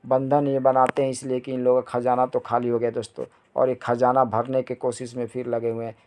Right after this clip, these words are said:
तो दो हज़ार चौबीस में इन लोगों को कोई चांस नहीं देना है, दो हज़ार उनतीस में भी नहीं देना है। उनतीस के बाद सोचा जाएगा क्या करना है, इसलिए कि स्टॉक मार्केट को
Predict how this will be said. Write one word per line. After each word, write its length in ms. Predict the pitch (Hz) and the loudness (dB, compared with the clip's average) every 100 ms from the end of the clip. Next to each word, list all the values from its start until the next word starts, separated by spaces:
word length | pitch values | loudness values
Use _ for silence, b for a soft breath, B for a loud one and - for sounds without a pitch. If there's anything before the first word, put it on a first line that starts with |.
| b | b
तो 80 | 127 | -8
दो 180 | 123 127 | 2 6
हज़ार 160 | 127 | 6
चौबीस 440 | 123 139 131 139 143 | 4 4 4 2 -2
में 100 | 131 | -2
इन 100 | 131 | 2
लोगों 140 | 127 | 0
को 140 | 127 - | 0 -2
कोई 160 | 127 | -2
चांस 320 | 123 127 127 120 | -2 -2 -2 -4
नहीं 120 | 123 | -4
देना 240 | 120 123 131 | -2 0 0
है, 60 | |
दो 160 | 131 120 | 0 -2
हज़ार 180 | 117 120 | -2 -2
उनतीस 380 | 120 117 123 131 | -4 -8 -10 -6
में 80 | 127 | -4
भी 100 | 127 | -2
नहीं 140 | 127 | 0
देना 220 | 131 135 | 2 2
है। 140 | 151 - b b - | 2 0 b b -6
उनतीस 420 | 196 202 262 214 | -6 -4 -4 -2
के 120 | - | 2
बाद 320 | 131 131 143 139 | 6 6 6 2
सोचा 460 | - 127 113 135 | -6 -6 2 4
जाएगा 380 | 127 117 117 117 | 4 2 0 -2
क्या 220 | 104 117 113 | -4 -6 -6
करना 380 | - 117 113 113 | -8 -12 -10 -10
है, 100 | 120 | -10
इसलिए 260 | 117 131 | -10 -10
कि 140 | 127 127 | -8 -8
स्टॉक 300 | - 143 135 | -6 -6 -4
मार्केट 400 | 127 127 127 135 | 0 0 0 -8
को 240 | - 165 | 0 2